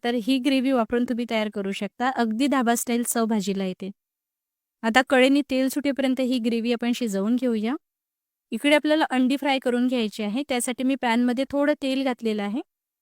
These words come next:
आणि आता इथे जी अंडी आपण उकडून घेतलेली होती ना, त्यातली सुरुवातीला काही अंडी मी फ्राय करून घेणार आहे आणि काही अंडी मी फ्राय न करता घालणार आहे. तुम्हाला फ्राय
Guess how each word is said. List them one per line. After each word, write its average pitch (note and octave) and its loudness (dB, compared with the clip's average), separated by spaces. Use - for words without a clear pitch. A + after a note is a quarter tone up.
आणि B3+ 4
आता B3+ 0
इथे D4 0
जी D4 0
अंडी C4+ 4
आपण D#4 0
उकडून C#4+ 0
घेतलेली C#4 -2
होती A#3 -2
ना, G#3+ -2
त्यातली C4 -2
सुरुवातीला C#4 0
काही B3+ 2
अंडी C#4 0
मी C4 0
फ्राय A3+ 0
करून A#3+ 0
घेणार B3 0
आहे G#3+ -2
आणि B3+ -2
काही A3+ 2
अंडी A3+ 0
मी A#3+ 0
फ्राय B3 4
न B3+ 2
करता A#3 -2
घालणार G#3+ -2
आहे. G#3+ -6
तुम्हाला B3+ 4
फ्राय B3+ 2